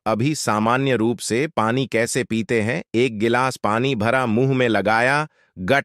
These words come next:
गट, गट, एक बार में ही पी लिया, गिलास एक बार में ही खत्म।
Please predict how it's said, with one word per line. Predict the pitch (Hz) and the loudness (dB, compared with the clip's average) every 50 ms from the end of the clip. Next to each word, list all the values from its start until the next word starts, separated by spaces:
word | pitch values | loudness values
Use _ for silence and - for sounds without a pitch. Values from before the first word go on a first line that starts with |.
| - 110 | -2 -8
गट, | 107 98 120 131 123 - | -4 0 0 0 0 -2
गट, | 104 92 101 123 113 - - - _ _ _ _ _ _ - | -4 0 0 0 0 0 -4 -12 _ _ _ _ _ _ 0
एक | 127 147 139 110 101 | 0 0 0 0 0
बार | 120 123 127 127 123 | 0 0 2 2 2
में | 120 123 123 | 0 0 0
ही | 113 113 127 113 | 0 0 0 -2
पी | - 120 123 123 | 0 -2 -2 0
लिया, | 123 139 156 160 170 | 0 0 0 0 0
गिलास | 147 98 110 113 113 117 131 143 156 - - - _ | -2 0 0 2 2 2 2 0 -2 -4 -8 -6 _
एक | 113 123 131 110 90 | 0 0 0 0 0
बार | 85 107 113 120 123 113 | 0 0 2 2 2 0
में | 113 113 110 | 0 0 0
ही | 107 117 139 143 - | 0 -2 -4 -4 -8
खत्म। | - - 113 98 87 - _ 78 69 | -8 -4 -4 -4 -4 -4 _ -10 -12